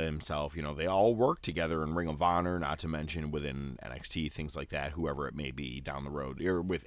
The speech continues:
especially Cole. Cole and Fish have pretty much been inseparable since, uh, what, two thousand twelve, thirteen? I mean, he's been solid. Both of men have been solid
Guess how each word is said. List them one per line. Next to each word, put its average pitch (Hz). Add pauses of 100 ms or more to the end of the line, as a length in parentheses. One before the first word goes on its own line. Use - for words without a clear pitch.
especially -
Cole. 104 (400)
Cole 139
and 85
Fish 123
have 82
pretty 95
much 87
been 90
inseparable 82
since, - (840)
uh, 78
what, 92
two 107
thousand 82
twelve, 85
thirteen? 104
I 104
mean, 85
he's 101
been 90 (480)
solid. 82
Both 120
of 76
men 78
have 82
been 73
solid 78